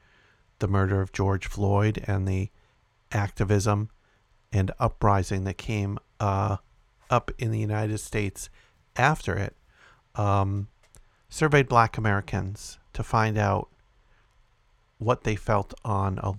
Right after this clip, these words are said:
large number of issues. Here's a little bit of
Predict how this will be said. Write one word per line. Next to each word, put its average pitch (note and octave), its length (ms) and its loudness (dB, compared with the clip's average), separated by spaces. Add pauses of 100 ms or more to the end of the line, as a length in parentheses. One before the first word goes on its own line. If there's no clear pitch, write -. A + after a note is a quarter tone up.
large G#2+ 560 2
number F#2 260 -2
of G2 200 -4
issues. F#2+ 480 -8 (200)
Here's G3 180 -2
a C#3+ 40 2
little A2+ 260 2
bit G#2+ 280 0 (120)
of G#2 520 0